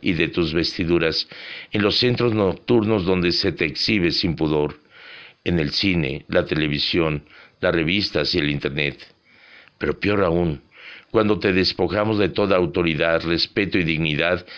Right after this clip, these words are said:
burlándonos de los más débiles, de nuestros padres, de nuestros maestros o compañeros. Concédenos saber respetarte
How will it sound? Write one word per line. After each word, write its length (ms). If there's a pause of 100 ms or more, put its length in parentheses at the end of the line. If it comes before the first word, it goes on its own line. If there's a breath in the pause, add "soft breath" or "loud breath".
(320 loud breath)
burlándonos 680
de 80
los 180
más 220
débiles, 680 (680 soft breath)
de 80
nuestros 360
padres, 720 (420 loud breath)
de 100
nuestros 380
maestros 600
o 60
compañeros. 840 (1400 soft breath)
Concédenos 760
saber 300
respetarte 840